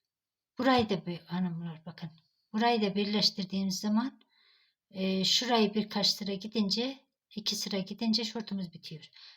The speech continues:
Ama ben dedim ya burasını uzattım. Şimdi o uzatmayı nasıl yaptığımı göstereceğim size. Bir, iki tane zincir çektim. Aynı yere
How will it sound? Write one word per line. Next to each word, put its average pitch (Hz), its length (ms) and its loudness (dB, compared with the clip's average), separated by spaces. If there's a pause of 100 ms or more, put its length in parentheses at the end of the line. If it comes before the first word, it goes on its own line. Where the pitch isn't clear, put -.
(160)
Ama 240 280 0
ben 226 240 2
dedim 226 260 0
ya 208 200 0
burasını 196 400 -2
uzattım. 185 540 -6 (360)
Şimdi 254 360 2
o 226 220 -6
uzatmayı 220 560 -2
nasıl 208 240 -2
yaptığımı 156 380 -8
göstereceğim 151 520 -12
size. - 260 -10 (540)
Bir, 226 160 -6
iki 214 220 -6
tane 196 240 0
zincir 196 300 -2
çektim. 220 560 0 (500)
Aynı 226 280 4
yere 202 520 -2